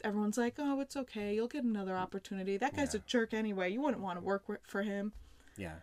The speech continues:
Speaker 2: Well,
Speaker 1: So
Speaker 2: Joey's like, "What a tool."
Speaker 1: Yeah, but, I mean, based on the last Jon Lovitz interaction, I would say that he would have forgotten about the flip
Speaker 2: Well,
Speaker 1: out.
Speaker 2: I think the implication was that it was just gonna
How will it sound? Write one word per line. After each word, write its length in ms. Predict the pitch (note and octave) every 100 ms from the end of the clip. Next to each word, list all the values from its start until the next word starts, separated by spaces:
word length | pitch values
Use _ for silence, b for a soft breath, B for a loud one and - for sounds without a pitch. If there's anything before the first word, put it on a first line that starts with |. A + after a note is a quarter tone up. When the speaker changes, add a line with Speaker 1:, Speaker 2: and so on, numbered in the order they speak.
| -
Speaker 2:
Well, 80 | F#2
Speaker 1:
So 120 | A2+
Speaker 2:
Joey's 180 | A2 G2
like, 160 | F2+
"What 140 | A2+ A#2+
a 60 |
tool." 580 | - - B2 A#2+ - - - _ -
Speaker 1:
Yeah, 200 | C#4 A3
but, 220 | A3 A3+ - b b b - -
I 40 |
mean, 340 | G#3+ G3 F#3+ G3 _ _ _ - - _ _ _ - _ _ _ - - G#3+
based 300 | C#4+ F#4+ -
on 140 | A#3
the 100 | G#3+
last 280 | F#3+ A3+ B3
Jon 180 | B3 A#3+
Lovitz 320 | B3+ D4 -
interaction, 680 | A3 A3 A3+ D#4+ - F3+ A3+
I 140 | - C4+
would 160 | D4 B3+
say 160 | B3+
that 100 | A#3+
he 160 | A#3 C4+
would 140 | B3+
have 60 | G#3
forgotten 340 | G3+ A#3 C4
about 220 | G#3+ G3 G3
the 60 |
flip 240 | - - -
Speaker 2:
Well, 80 | F#3
Speaker 1:
out. 220 | F#3+ C4+ - -
Speaker 2:
I 60 |
think 200 | F#3 F3+
the 320 | C#3+ B2+ A2+ G2+
implication 540 | B2 A2+ G#2 A#2 G#2 G2+
was 80 |
that 120 | F2+ F#2
it 40 |
was 160 | F2+ -
just 220 | G2 -
gonna 260 | G2 F#2